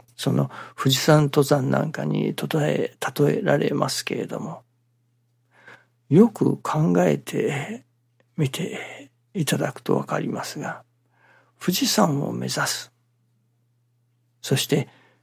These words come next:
そこに至るまでの、まあ、何を体得してそこに登るのか。まあ、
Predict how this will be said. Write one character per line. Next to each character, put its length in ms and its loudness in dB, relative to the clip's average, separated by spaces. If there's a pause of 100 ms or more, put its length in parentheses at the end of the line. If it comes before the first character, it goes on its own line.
そ 180 0
こ 120 6
に 160 8
至 180 4
る 100 4
ま 140 4
で 140 4
の、 400 2
ま 360 -2
あ、 40 -8
何 340 4
を 180 0
体 240 -2
得 320 -4
し 100 -6
て 240 -4
そ 180 -8
こ 80 -2
に 180 0 (160)
登 300 -2
る 80 -12
の 80 -10
か。 200 -14 (400)
ま 100 0
あ、 80 -4